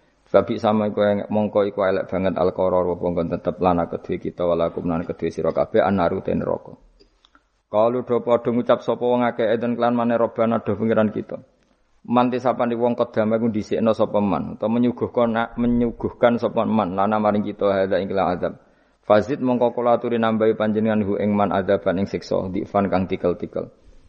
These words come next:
E misla adabi tegese sepadane siksane wong ala kufrihi ngatasé kekafirane wong. Finari ing dalam neraka. Wa qalu lan padha ngucap sapa kufaru Mekah, wa hum hale uta kufaru Mekah finari ing dalam neraka. Ngucape ngene malana.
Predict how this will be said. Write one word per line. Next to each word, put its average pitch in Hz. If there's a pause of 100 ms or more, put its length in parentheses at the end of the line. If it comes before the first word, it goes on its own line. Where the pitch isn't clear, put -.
(200)
E 131
misla 127
adabi 117
tegese 131
sepadane 117
siksane 110
wong 110
ala 110
kufrihi 117
ngatasé 101
kekafirane 98
wong. 80 (1120)
Finari 110
ing 101
dalam 92
neraka. - (720)
Wa 98
qalu 120
lan 120
padha 120
ngucap 117
sapa 113
kufaru 117
Mekah, 101
wa 98
hum 110
hale 110
uta 107
kufaru 110
Mekah 107
finari 107
ing 101
dalam 101
neraka. 95
Ngucape 104
ngene 101
malana. 95